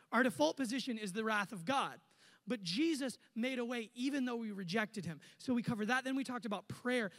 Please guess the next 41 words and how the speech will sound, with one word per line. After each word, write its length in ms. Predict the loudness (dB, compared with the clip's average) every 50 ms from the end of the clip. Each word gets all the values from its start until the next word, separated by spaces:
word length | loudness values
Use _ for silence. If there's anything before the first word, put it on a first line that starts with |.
| -16 -16 -6
how, 260 | -2 0 0 0 -2
and 140 | -2 -2 0
Deja, 280 | 0 0 0 0 -2 -2 -2
I 60 | -2
love 240 | -2 -2 -4 -4 -4
this 120 | -6 -6
point 240 | -6 -8 -10 -8 -8
that 80 | -8 -8
you 120 | -8 -6
made. 220 | -4 -4 -4 -6 -6 -10 -18 -20 -20 -20 _ _ -2
Um, 260 | -2 0 0 -2 -4 -6 -12 -20 _ _ _ _ _ _ _ _ _ _ _ _ -20 -16 -6 0
the 120 | 0 0
people 440 | 0 4 4 4 4 4 2 0 -2
that 120 | -2 -2
you're 120 | -2 -4 -6
closest 480 | -4 -4 -4 -2 -2 -4 -6 -8 -6
to 100 | -4 -4
are 80 | -4 -4
the 80 | -4 -4
people 240 | -4 -4 -2 -2
you 160 | -4 -4 -4 -6
spend 180 | -8 -6 -6
the 60 | -6
most 160 | -4 -6 -6 -6
time 220 | -6 -6 -6 -8
with, 160 | -10 -12 -6
right? 260 | -4 -2 -2 -2 -2 -6 _ _ _ _ _ _ _ _ _ _ _ _ _
Like, 160 | -8 -8 -2 0
duh. 300 | 2 2 2 0 -4 -8 -8 _
Like, 240 | -6 -6 -6 -6 -10 _ -6
every, 240 | -4 -2 -2 -4 -4 -8 -14 -18 -12 -12 -12 -10 -10
so, 260 | -10 -8 -6 -6 -6 -8
so 300 | -6 -2 0 0 0 0 -4 -12 _ _ _ _ _ _ _ _ _ _ _ _ _ _ _
how 240 | -14 -6 -2 0 2
much 260 | 2 0 -2 -4 -8
time 300 | -10 -6 -4 -2 -2 -2
are 60 | -2
we 120 | -4 -4 -6
spending 400 | -8 -10 -10 -8 -6 -6 -6 -8
with 100 | -8 -10
Jesus 520 | -10 -12 -14 -14 -14 -16 -18 -20 -20 -20